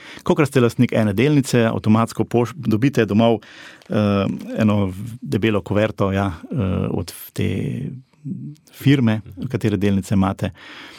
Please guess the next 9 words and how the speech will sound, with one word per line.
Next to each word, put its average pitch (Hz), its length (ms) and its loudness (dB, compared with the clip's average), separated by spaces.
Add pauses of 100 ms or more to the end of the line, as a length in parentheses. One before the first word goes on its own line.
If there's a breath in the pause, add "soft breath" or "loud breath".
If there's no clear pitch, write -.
(260 loud breath)
in 98 260 4
ste 101 200 0
upravičeni 120 640 2
za 110 120 2
glasovanje 101 580 0
na 107 100 2
skupščini, - 480 -6 (100)
a 208 100 -14
ne. 135 120 -6